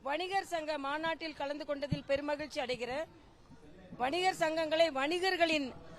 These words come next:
தினமாக பார்க்க வேண்டுமே தவிர இது அரசியலாக்க கூடாது.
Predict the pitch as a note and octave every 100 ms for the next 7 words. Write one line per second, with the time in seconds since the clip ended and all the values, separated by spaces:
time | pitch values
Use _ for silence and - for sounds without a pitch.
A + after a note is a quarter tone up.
0 | - - D#4 E4 F4 F4+ F4+ E4 E4+ F4+
1 | E4 D#4 D4+ D4+ - D4 E4 F4 D4 C4+
2 | D#4 F#4+ G4 F#4+ E4 D#4 D4+ D4 D4 C4+
3 | G#3